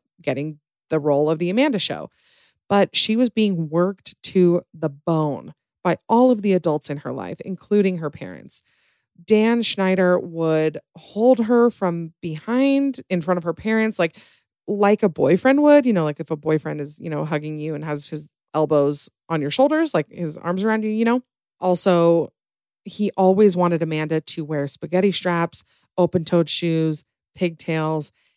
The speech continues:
And obviously, as a ten, eleven, twelve-year-old, it's going to be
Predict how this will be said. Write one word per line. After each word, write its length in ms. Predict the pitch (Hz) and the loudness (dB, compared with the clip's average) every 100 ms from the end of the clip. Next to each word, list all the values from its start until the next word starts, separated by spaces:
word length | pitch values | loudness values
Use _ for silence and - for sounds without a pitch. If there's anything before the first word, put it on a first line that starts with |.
| _ - | _ -6
And 280 | 185 175 - - | -2 -2 -4 -6
obviously, 760 | 196 214 208 - 180 165 - | -4 -4 -6 -4 -4 -4 -6
as 200 | - 165 | -6 -4
a 180 | 165 151 - - | -2 -4 -8 -18
ten, 240 | - 170 | -6 -4
eleven, 320 | 165 160 160 | -2 -4 -6
twelve-year-old, 640 | 151 165 160 165 147 147 143 | -8 -4 -2 -2 -2 0 -2
it's 180 | 165 - | -6 -14
going 500 | - 202 190 196 190 | -8 -2 0 -2 -6
to 200 | - 165 | -6 -8
be 460 | 139 143 147 165 | -8 -8 -4 -6